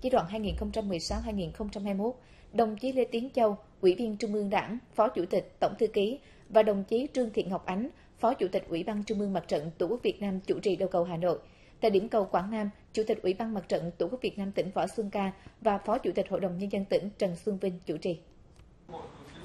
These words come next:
Năm năm qua, cuộc vận động toàn dân đoàn kết xây dựng nông thôn mới, đô thị văn minh được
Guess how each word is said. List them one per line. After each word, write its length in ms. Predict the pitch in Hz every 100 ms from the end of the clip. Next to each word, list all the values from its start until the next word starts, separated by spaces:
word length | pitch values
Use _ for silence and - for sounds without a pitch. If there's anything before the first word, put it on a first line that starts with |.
| - -
Năm 180 | 269 277
năm 120 | 269 -
qua, 180 | 269 254 240
cuộc 180 | 214
vận 160 | 214 190
động 240 | 208 170 190
toàn 240 | 226 202 190
dân 180 | 254 247
đoàn 140 | 208 185
kết 100 | 285
xây 160 | -
dựng 180 | 214 196
nông 140 | 226 220
thôn 180 | 220
mới, 220 | 220 208 269
đô 100 | 247 233
thị 120 | 190 -
văn 180 | 220 214
minh 140 | 208 - - -
được 120 | 233